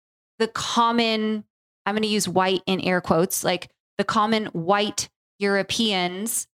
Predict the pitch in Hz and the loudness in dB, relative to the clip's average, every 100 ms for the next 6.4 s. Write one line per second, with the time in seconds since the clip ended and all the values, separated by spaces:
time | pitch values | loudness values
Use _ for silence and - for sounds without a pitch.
0 | _ _ _ _ _ _ _ _ - 226 | _ _ _ _ _ _ _ _ -2 0
1 | 220 220 202 196 190 185 - - 277 - | 2 2 4 2 2 -2 -4 -2 -2 0
2 | 202 185 - 196 208 196 175 165 - 180 | 0 0 0 0 2 2 2 -2 -4 -10
3 | - _ 196 202 196 190 - 185 180 - | -16 _ 0 2 2 0 -2 -2 -2 0
4 | 185 165 160 - 170 170 - - 165 175 | 2 2 0 0 0 0 -2 -4 0 0
5 | 156 - 180 175 175 170 170 151 160 165 | 0 -2 0 0 2 2 0 0 -2 0
6 | - 117 - | 0 -2 -4